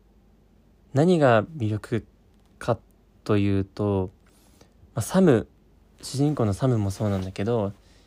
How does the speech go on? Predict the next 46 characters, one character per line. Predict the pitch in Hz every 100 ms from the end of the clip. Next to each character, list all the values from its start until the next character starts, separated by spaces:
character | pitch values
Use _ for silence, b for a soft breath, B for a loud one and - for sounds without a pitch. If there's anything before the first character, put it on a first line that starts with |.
| b
親 | - - 135 135 135
友 | 131 123
の | 127 139 107
ザ | 95 104
ヒ | - 120
ー |
ド | 98
だ | 95
っ | 92
た | -
り | -
と | 101
か、 | 104 113 101 - _
ま | 104
あ、 |
ザ | 98
ヒ | 95 117
ー |
ド | 135
っ |
て | -
い | 95
う |
男 | 92 98
の | 98
子 | 95
だ |
っ | 95
た | -
り | 98
と | 110
か、 | 156 - b b b b b b b _ _ _ -
恋 | 120 110 107 101
人 | 107
の | 104 104 101 - - _ _ _ _
ペ | 143 139
イ |
ジ | 107 98
ー | 92 95
っ |
て | - 98
い | 92
う |
女 | 98 101
の | 95
子 | 95